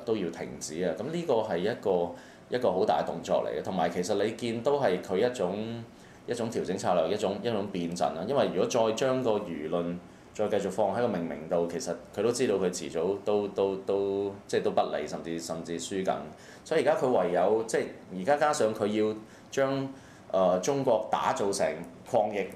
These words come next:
係一個大成功，係啦，即係習近平係，係啦，好大功勞。佢，佢更加會覺得如果將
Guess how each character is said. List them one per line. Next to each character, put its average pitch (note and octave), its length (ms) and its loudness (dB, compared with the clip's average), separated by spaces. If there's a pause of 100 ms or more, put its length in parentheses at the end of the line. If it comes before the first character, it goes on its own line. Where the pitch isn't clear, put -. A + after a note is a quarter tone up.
係 G2+ 100 4
一 A2 40 2
個 A2+ 140 4
大 E2+ 300 0
成 E2+ 140 -4 (100)
功， A2+ 300 0 (360)
係 F#2 140 2
啦， F#2+ 140 4
即 A#2+ 140 0
係 - 40 0
習 F2 160 0
近 F#2 120 0
平 F2+ 160 -4
係， F2+ 420 0
係 F2+ 160 0
啦， G2+ 80 4
好 F#2 220 0
大 F#2 180 2
功 A#2 180 -4
勞。 D#2 220 0
佢， A#2 220 0
佢 C3+ 140 2
更 C#3+ 260 -2
加 D#3+ 220 4
會 B2 280 0
覺 A#2+ 140 2
得 D3 180 2 (180)
如 F2+ 80 -2
果 A2 140 2
將 C#3 400 2